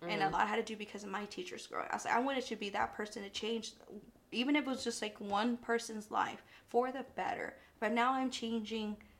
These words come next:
Speaker 1: I have changed thousands of little kids' lives.
Speaker 2: Yes.
Speaker 1: Or even, like, I tell them too, I'm like, "I know you're not gonna be an artist. That's cool. But guess what? You have, you're gonna eventually have your own home. You're gonna have a house. You're gonna need art for your ho-,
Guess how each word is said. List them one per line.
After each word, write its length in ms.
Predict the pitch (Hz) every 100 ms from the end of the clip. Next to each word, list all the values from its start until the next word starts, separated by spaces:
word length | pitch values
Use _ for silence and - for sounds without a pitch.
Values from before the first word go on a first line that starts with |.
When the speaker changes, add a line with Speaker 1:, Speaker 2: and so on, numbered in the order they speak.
| -
Speaker 1:
I 60 | 202
have 500 | 214 240 277 349 240
changed 440 | - 208 208 - -
thousands 520 | 185 214 208 196 190
of 180 | 180 180 -
little 240 | 202 185
kids' 440 | 180 - 156 180 -
lives. 440 | 196 - - 185
Speaker 2:
Yes. 480 | 233 180 - - -
Speaker 1:
Or 120 | 254
even, 320 | 233 262 294 294
like, 200 | 240 247
I 120 | 254
tell 280 | - - 330
them 180 | 349 -
too, 160 | 359
I'm 80 | 359
like, 140 | 392
"I 120 | - 320
know 160 | 392
you're 140 | 427 381
not 180 | 311
gonna 160 | 277 262
be 140 | 240
an 80 | 240
artist. 500 | - 277 320 269 - - - -
That's 200 | 339 -
cool. 460 | - - - - - - -
But 100 | 240
guess 240 | 226 262 -
what? 380 | 262 359 - - - -
You 100 | 233
have, 220 | 226 208
you're 140 | 220 214
gonna 260 | 220 269 277
eventually 340 | 247 240 247
have 160 | 240 269
your 100 | 320
own 140 | 302
home. 320 | 285 254 240 240 - - -
You're 120 | - 208
gonna 120 | 220
have 140 | 240
a 40 | 196 277
house. 240 | 262 285 - -
You're 200 | 262 277
gonna 160 | 294 285
need 240 | 294 -
art 220 | 247 247 -
for 100 | 247
your 120 | 240
ho-, 180 | -